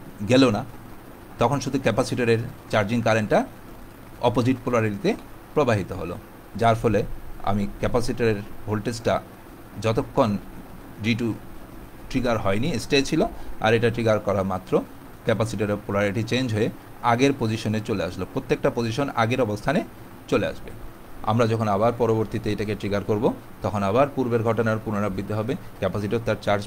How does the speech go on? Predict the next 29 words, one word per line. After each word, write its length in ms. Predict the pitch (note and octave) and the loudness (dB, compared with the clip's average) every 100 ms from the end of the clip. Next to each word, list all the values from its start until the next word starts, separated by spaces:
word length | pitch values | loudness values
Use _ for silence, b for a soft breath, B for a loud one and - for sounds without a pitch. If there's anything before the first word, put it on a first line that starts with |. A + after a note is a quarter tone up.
| - | -4
পরিবর্তন 360 | G#2+ G#2+ G2+ G#2 | -2 -4 -4 -2
করবে 140 | B2 A#2+ | 2 2
এবং 80 | A#2 A#2 | 2 2
আউটপুট 260 | G2+ - G#2+ | 0 0 -6
থেকে 120 | A#2 A2+ | -4 -2
আমি 80 | G2+ | -2
একটা 140 | F#2 A2+ A2+ | -2 -4 -2
পরিবর্তনশীল 600 | G2 G2 F#2 G#2 G2+ G#2+ F#2+ | -4 -4 -4 -4 -2 -4 -4
ডিসি 240 | F#2 C#3+ - B B - | -2 -2 -2 B B -6
পাবো। 200 | F2+ D#2+ E2 F#2+ | -4 -4 -6 -2
এভাবেই 260 | A2 A#2+ A#2 | 0 2 2
একটি 120 | - G2+ F2+ | 2 -2 0
জোন 140 | A2 A#2 | -2 0
স্টপার 300 | A2+ G#2 F#2+ | -2 -2 -2
কাজ 100 | F#2 - | -4 -4
করে, 120 | B2 C#3 | -4 -2
যেখানে 220 | A2 G#2 G#2 G#2 | -2 -2 -2 0
মূল 140 | B2 C#3 B B B A2+ | 0 -2 B B B -4
বিষয়টা 280 | A2+ C#3+ C3+ | 0 4 6
হচ্ছে 180 | A#2 A2+ E3 | 4 2 2
আমরা 140 | A2+ G#2+ | 4 2
এখানে 200 | A2 G#2 G2 | 2 0 0
টার্ন 180 | A2 A2 C3 | 0 2 2
অফ 80 | - | 2
করার 180 | D3 D3 D#3+ | 4 4 2
জন্য 120 | G3+ - | -2 -2
একটা 140 | - G#2+ | -2 -2
পৃথক 260 | A2 A2+ G#2 - - | -2 -2 -4 -4 -6
ডিভাইস 340 | F#2+ G#2 A2 | 0 2 2